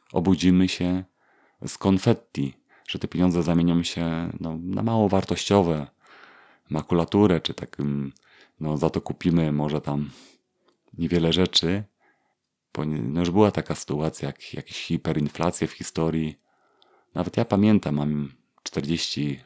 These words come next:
cztery lata i jak kiedyś pięć tysięcy złotych z takim Chopinem, to za to mogłem sporo kupić. Cieszyłem się, kiedy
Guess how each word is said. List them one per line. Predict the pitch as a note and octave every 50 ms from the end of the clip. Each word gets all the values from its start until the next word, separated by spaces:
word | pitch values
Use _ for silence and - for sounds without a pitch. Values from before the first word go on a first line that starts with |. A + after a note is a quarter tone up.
| _ -
cztery | - - - D2 D2 D2
lata | D2 D2 D#2+ F2 - - D2+ D2+
i | D2+ D2 D2+ D2 - _ _ _ _ _ _ _ _ _ _ _ _ -
jak | D#2 D#2+ -
kiedyś | - - E2 D2+ C#2 D2 D#2 D2 - - - - - - _ _ _ _ _ _ _ _ _ _ -
pięć | F2 F2 E2+ -
tysięcy | - E2+ D#2 - E2 D#2 - D2+
złotych | C#2 C#2 D2+ E2 F2+ - D#2+ D2
z | -
takim | - - - - D#2 D2 - - -
Chopinem, | C2+ - - D#2 E2 F2 E2+ E2 D#2+ D2+ - _ _ _ _ _ _ _ _ _ _ _ _ _ _ _ _ _ _ -
to | - -
za | - D#2 D#2
to | - D#2+
mogłem | D2+ D#2+ E2 D2 E2 D#2 D2+ C#2+ C2+ C2+ C2
sporo | - - - - E2 D#2 D2+
kupić. | - - - - - - -
Cieszyłem | - - D#2+ D2+ - - E2 E2+ E2 D#2+
się, | - - E2
kiedy | - - - D#2+ D#2 C#2+ C#2+ D#2 D2+ D2+ D2 D2 D2